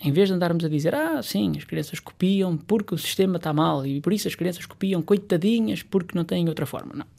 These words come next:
isto é, isto é um, um disparate, na minha opinião, conceptual e, e a todos os níveis e que realmente o que faz é só, eh,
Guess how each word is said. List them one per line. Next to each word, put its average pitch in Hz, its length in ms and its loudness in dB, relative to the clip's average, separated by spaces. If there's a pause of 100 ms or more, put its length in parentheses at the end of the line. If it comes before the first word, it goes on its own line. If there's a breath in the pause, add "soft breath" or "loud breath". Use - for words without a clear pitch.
isto 160 200 -8
é, 147 100 -6
isto 147 180 -6
é 147 80 2
um, 151 120 2 (400 loud breath)
um 170 100 6
disparate, - 600 0
na 156 80 0
minha 147 120 4
opinião, 160 320 4
conceptual 151 680 -2 (460 loud breath)
e, 143 840 0
e 139 40 0
a 127 40 0
todos 143 280 0
os 147 120 0
níveis 170 380 2
e 185 40 -2
que 165 140 -2
realmente 147 600 2
o 165 40 -4
que - 100 -10
faz 175 360 -4 (420 loud breath)
é 170 80 6
só, 147 440 2 (120)
eh, - 140 -2